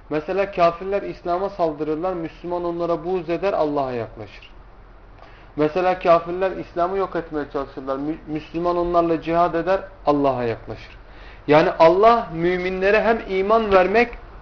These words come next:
hem de kafirlere üstün kılmakla ikram etmiştir. Aynı şekilde Allah Azze ve Celle de insanlık içerisinden bazı ailelere fazilet vermiştir. Bazı ailelere fazilet vermiştir.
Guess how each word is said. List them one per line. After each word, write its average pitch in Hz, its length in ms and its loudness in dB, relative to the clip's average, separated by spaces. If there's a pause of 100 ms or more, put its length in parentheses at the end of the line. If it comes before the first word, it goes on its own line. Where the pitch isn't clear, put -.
hem 214 160 4
de 202 120 4
kafirlere 185 680 4
üstün 208 420 -4
kılmakla 214 520 2
ikram 156 440 4
etmiştir. - 500 -6 (600)
Aynı 208 240 8
şekilde 185 480 2
Allah 196 340 10
Azze 170 300 6
ve 160 120 8
Celle 190 380 4
de 220 200 4 (380)
insanlık 175 640 6 (100)
içerisinden 160 920 2
bazı 180 400 10
ailelere 156 720 8
fazilet 139 540 2
vermiştir. 107 580 -6 (480)
Bazı 147 400 10
ailelere 131 720 6 (380)
fazilet 135 520 6
vermiştir. 113 500 -4